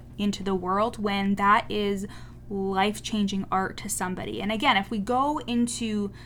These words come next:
the example with the museum, something that's unappealing to me could be something that is so captivating to somebody else. But we don't get to even make that determination.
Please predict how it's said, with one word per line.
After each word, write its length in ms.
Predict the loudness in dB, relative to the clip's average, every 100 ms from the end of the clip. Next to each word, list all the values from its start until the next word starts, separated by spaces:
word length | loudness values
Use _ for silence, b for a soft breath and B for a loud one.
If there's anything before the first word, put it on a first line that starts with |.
| B
the 160 | -4 -2
example 680 | -2 -2 -4 -2 0 0 -2
with 480 | -6 -6 -4 -2
the 60 | 0
museum, 720 | 0 0 0 4 6 6 4 -2 B B
something 320 | 0 0 0 2
that's 160 | 2 0 -12 -16 -16 -6 2
unappealing 720 | 4 4 -2 -4 -2 -2 -4
to 160 | -4 -4
me 540 | -4 -4 -2 -2 -4
could 220 | -4 -2 0
be 100 | -2
something 360 | -2 0 0
that 120 | 0
is 80 | -2
so 400 | -2 -2 0 0
captivating 800 | -2 0 0 -2 -6 -4 -6 -6
to 100 | -6
somebody 520 | -4 -2 0 0 -2
else. 440 | 0 0 -2 -6 -10 B B -4
But 220 | -2 0
we 240 | 0 2
don't 320 | 4 4 4 0
get 320 | 0 0 -2
to 360 | -2 0 0
even 540 | -2 -2 0 0 -2 -4 B B B B
make 360 | 4 4 2 4
that 260 | 4 4
determination. 1120 | 2 -4 -4 -2 0 -2 -4 -2 2 2 2